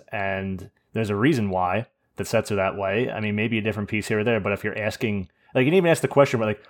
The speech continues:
"Why would you just put nothing but double attack on a weapon skill? What, what, what are you stacking? Attack, strength? I mean, what are, what are you doing?" But the, the point was, I was highly annoyed just at the fact that it's, it wasn't a question about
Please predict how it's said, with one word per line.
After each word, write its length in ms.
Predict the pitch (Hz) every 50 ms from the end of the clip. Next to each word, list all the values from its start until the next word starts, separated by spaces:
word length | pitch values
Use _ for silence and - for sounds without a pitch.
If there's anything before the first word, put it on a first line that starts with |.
| _
"Why 140 | - 107 120
would 120 | 147 175 151
you 80 | 147
just 160 | 143 143 -
put 120 | - 143 123
nothing 240 | 117 120 117 120 113
but 100 | 107 87
double 240 | 110 107 107 101
attack 340 | 101 - - 92 92 87 -
on 60 | 95
a 60 | 92 90
weapon 240 | 98 98 - 95
skill? 280 | - - - 87 87 87
What, 220 | 92 92 92 95
what, 180 | 98 104 110 92
what 100 | 110 107
are 40 | 120
you 80 | 123
stacking? 400 | - - 139 139 135 - 101 85
Attack, 340 | 87 - - 101 113 113 -
strength? 220 | - - 120 113 -
I 20 |
mean, 180 | 131 123 - 139
what 120 | - 139
are, 80 | 139 131
what 120 | 131 143
are 40 | 147
you 60 | 135
doing?" 340 | 107 131 147 113 87 82 - _ _ _ _ - - -
But 180 | 139 135 135
the, 60 | 139
the 200 | 123 - 135 135
point 260 | 123 - 156 160 156 151
was, 200 | 143 135 123 120
I 100 | 120 117
was 160 | 117 117 107
highly 380 | - - 135 135 139 139 135
annoyed 480 | 120 101 95 95 98 98 104 101 95 -
just 180 | - 104 - 107
at 60 | 104
the 60 | 101
fact 300 | - 110 104 101 - -
that 80 | 98 95
it's, 220 | 92 - - - _ _ _ _ _ _ _ -
it 60 | 135
wasn't 260 | 160 190 202 202 175
a 20 | 151
question 400 | - - 147 131 127 - 139 120
about 460 | 110 98 107 104 101 98 - -